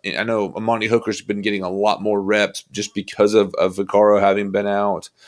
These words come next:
Josh Kalu is listed, uh, because Cruiks-, Cruikshank is showing on I R. Do you think Amani Hooker, I mean, would you consider him a liability, as some are saying?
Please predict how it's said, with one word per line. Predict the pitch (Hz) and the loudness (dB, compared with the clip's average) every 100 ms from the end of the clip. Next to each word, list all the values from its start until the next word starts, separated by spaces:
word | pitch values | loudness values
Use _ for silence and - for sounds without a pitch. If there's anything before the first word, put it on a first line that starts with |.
| - - | -20 2
Josh | 135 143 | 4 4
Kalu | 110 - - 104 107 110 | -2 -2 0 4 6 6
is | 101 92 | 4 2
listed, | 98 104 - 98 95 | 0 0 0 -2 0
uh, | 92 90 | 0 -2
because | 90 95 95 - - 90 - | -2 -6 -6 -10 -14 -20 -4
Cruiks-, | 101 101 - - _ | -2 -2 -6 -10 _
Cruikshank | - 101 - 98 92 | -4 -4 -2 -4 -4
is | 90 | -6
showing | - 90 87 | -4 -4 -4
on | - | -4
I | 90 92 | -2 0
R. | 92 95 95 95 _ - - _ 101 | 0 0 -4 -8 _ -20 -20 _ -8
Do | 110 | -2
you | 180 | -2
think | 208 208 160 | -2 -2 -2
Amani | 135 127 117 | 2 2 0
Hooker, | 107 117 113 110 | 0 0 2 2
I | 101 | 2
mean, | 101 101 - _ | -2 -6 -10 _
would | 107 135 | -8 -6
you | 117 | -2
consider | 120 101 - 104 107 | -2 -2 -2 -2 0
him | 98 101 95 | 0 0 0
a | 90 | 0
liability, | 101 98 101 90 95 95 95 92 | 0 2 0 0 -2 0 -2 -4
as | 92 | -4
some | 95 92 | -6 -8
are | |
saying? | 95 90 95 | -8 -8 -8